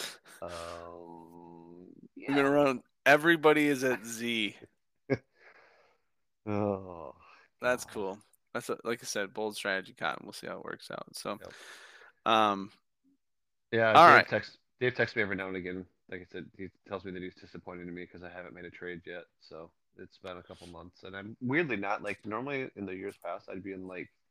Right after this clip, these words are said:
Speaker 1: trade jitter withdrawals, but I'm actually kinda chill right now with, with, uh, with what I've got. It's been kinda
Speaker 2: Well, let,
Speaker 1: crazy.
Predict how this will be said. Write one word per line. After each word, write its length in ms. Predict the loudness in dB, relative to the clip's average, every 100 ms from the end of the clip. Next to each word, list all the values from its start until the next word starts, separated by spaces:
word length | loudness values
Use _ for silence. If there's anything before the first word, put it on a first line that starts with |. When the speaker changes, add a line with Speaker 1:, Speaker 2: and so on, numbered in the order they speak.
| _ _ _ _
Speaker 1:
trade 400 | -10 -6 -6 -10 _ _ _ -18
jitter 320 | -12 -8 -8
withdrawals, 680 | -10 -14 -12 -12 -12 -16 -16
but 160 | -14 -12
I'm 100 | -12
actually 260 | -14 -14 -14
kinda 260 | -10 -10 -10
chill 220 | -10 -8
right 160 | -8 -8
now 200 | -12 -18
with, 140 | -18 -20 -20
with, 220 | -20 -14
uh, 180 | -14 -12
with 140 | -16 -18 -14
what 120 | -14
I've 160 | -14 -14
got. 260 | -16 -16
It's 140 | -20 _ _ _ _
been 80 | -16
kinda 200 | -8 -2
Speaker 2:
Well, 80 | 0
let, 180 | 0 -4
Speaker 1:
crazy. 160 | -12